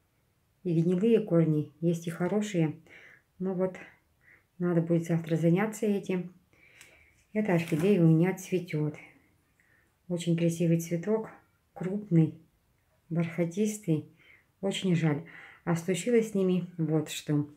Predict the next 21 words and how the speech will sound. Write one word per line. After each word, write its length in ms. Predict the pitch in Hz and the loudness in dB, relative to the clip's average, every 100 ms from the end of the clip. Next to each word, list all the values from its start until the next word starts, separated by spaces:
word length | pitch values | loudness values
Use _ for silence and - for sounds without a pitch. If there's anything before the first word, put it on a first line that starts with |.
| _ _ _ _ _ _ - | _ _ _ _ _ _ 0
Я 440 | 165 180 175 165 - - _ - - - - - | 4 4 4 0 -2 -18 _ -20 -20 -20 -20 -10
сегодня, 680 | - 165 170 165 165 160 - 202 | -4 2 4 4 2 0 -2 4
ну, 120 | 208 | 6
я 180 | 196 185 | 8 6
уже 200 | 175 180 | 4 2
замечала, 760 | 185 196 - 254 294 160 - - _ - - - - - | 2 -2 2 2 4 2 0 -10 _ -20 -20 -20 -20 -10
э, 340 | 175 170 165 160 - _ _ | 0 4 4 2 -4 _ _
когда 260 | - 175 175 | -2 0 4
вот 200 | 170 170 - _ | 2 0 -8 _
трёнешь 400 | 180 185 175 170 | 0 2 2 0
листву, 520 | 180 - 220 277 294 - | -4 -4 0 2 0 -4
там 200 | - 180 | 0 2
вылетают, 600 | 165 170 170 226 233 226 - - - - - | 4 4 4 2 2 2 -4 -20 -20 -20 -8
вылетали 460 | 185 175 180 208 208 | -2 0 4 6 8
мошки. 600 | 190 180 165 165 - 147 - | 8 6 4 2 -2 -2 -2
Там 180 | 165 156 | 0 2
один, 460 | 151 151 240 269 269 - - - - - - _ | 2 2 4 4 0 -8 -20 -20 -20 -20 -20 _
одна 400 | - 160 208 262 | -4 0 6 6
мошка, 360 | 240 226 - 160 | 8 6 4 0
две 260 | 147 226 | 4 4
мошки. 640 | 247 226 214 - 190 180 | 6 6 4 -2 -2 -2